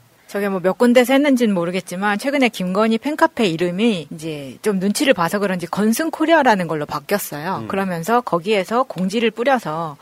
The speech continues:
Speaker 1: 이 이장민 장관님께 쌀 화환 보내기에 동참합시다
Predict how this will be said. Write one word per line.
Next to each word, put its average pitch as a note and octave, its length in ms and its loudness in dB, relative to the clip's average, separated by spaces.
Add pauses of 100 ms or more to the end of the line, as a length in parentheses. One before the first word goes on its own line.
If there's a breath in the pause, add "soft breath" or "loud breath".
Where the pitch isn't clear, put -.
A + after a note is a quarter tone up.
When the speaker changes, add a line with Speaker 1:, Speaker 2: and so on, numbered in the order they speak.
Speaker 1:
이 F#3 340 -4
이장민 A3+ 760 4
장관님께 A3 720 2
쌀 D4+ 280 6
화환 C#4+ 280 6
보내기에 F#3+ 420 -2
동참합시다 A3 920 4